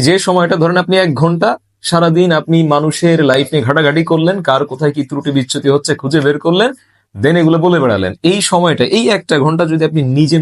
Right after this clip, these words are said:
নতুন কিছু একটা শেখার চেষ্টা করতেন, কিছু একটা ইনভেন্ট করতেন, মানুষের সেবা করতেন, নামাজ কালাম পড়তেন, আপনার ইবাদত করতেন, আপনি একটা নতুন বই পড়তেন, তাহলে কতই না ভালো হতো,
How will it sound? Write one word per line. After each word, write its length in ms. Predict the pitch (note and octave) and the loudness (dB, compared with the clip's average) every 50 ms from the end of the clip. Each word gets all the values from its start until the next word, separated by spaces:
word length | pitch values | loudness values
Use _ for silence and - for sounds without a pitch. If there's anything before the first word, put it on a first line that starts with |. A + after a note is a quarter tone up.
| D3 D3+ | -2 -4
নতুন 280 | D3+ - G3+ G3 G#3+ A3 A3 G#3+ | -6 -6 -4 -2 0 0 0 0
কিছু 160 | - D#3+ - - | -2 -4 -4 -4
একটা 200 | E3+ E3 E3 D3 | -6 -6 -6 -8
শেখার 360 | B2+ - - A#2 - D3 B2+ A#2+ - | -8 -6 -6 -6 -4 -4 -6 -6 -6
চেষ্টা 200 | A#2 A2+ - A#2+ G#2 G2 | -10 -8 -6 -6 -6 -6
করতেন, 240 | F#2+ - - F#2+ E2+ - _ _ _ _ _ - | -6 -10 -10 -16 -16 -16 _ _ _ _ _ -6
কিছু 120 | D3 C#3+ - | -4 -4 -2
একটা 120 | D#3+ E3 D3+ C#3+ | -2 0 0 0
ইনভেন্ট 280 | C#3+ C3+ B2+ F3 F3 E3 E3+ B2+ | 0 2 0 0 -2 0 -2 -2
করতেন, 240 | A2 - - F#2+ F2+ G2+ A2+ | -2 -2 -4 -6 -4 -2 -2
মানুষের 260 | D3 E3 E3 D#3+ D3 - | -2 -2 -4 -4 -4 -2
সেবা 180 | - E3 D#3+ D3+ B2+ A2+ | -2 0 0 0 0 -2
করতেন, 260 | G#2 F2 - - F2+ F2 F#2 G#2+ | -4 -4 -6 -8 -8 -6 -4 -2
নামাজ 220 | C3+ E3 G3 G3 - - | 0 0 0 -2 -2 -4
কালাম 220 | G3 F3 E3 D3 C3 | -2 -2 -2 -2 -2
পড়তেন, 340 | - B2+ A2+ - - G#2 F#2+ G#2 A2+ | -4 -6 -4 -4 -6 -4 -4 -4 -4
আপনার 240 | - - D#3 D#3 D3 D3 _ _ _ _ _ | -4 -2 -2 -2 -2 -4 _ _ _ _ _
ইবাদত 400 | - B2+ C#3 E3+ G3 F#3+ G#3+ F#3 D#3+ - | -2 0 0 0 0 0 -2 -2 -2 -2
করতেন, 300 | D3+ B2 - - G#2 F2+ E2 - _ _ _ - | -2 -2 -2 -4 -6 -8 -8 -10 _ _ _ -8
আপনি 120 | A2 A#2+ D3+ | -4 -2 -2
একটা 160 | D#3+ D#3+ E3 D#3 D#3+ | -2 0 -2 -2 -2
নতুন 180 | D3+ E3 D#3+ C#3 A#2 | 0 0 0 0 2
বই 180 | C3+ F3 G#3+ A3 F3 E3 | 2 2 2 0 0 0
পড়তেন, 300 | C#3+ B2 - - F#2+ E2 E2 - - | -2 -2 -2 -4 -6 -6 -8 -10 -10
তাহলে 220 | B2+ C3+ D3+ D#3 D3 - | -6 -4 -4 -4 -2 -2
কতই 240 | B2+ B2+ - E3+ F#3 | -4 -2 0 0 0
না 100 | F#3 E3+ C#3 | 0 0 0
ভালো 140 | C#3 C3+ B2+ A#2+ | 0 -2 -2 -4
হতো, 140 | G#2+ - - | -4 -6 -8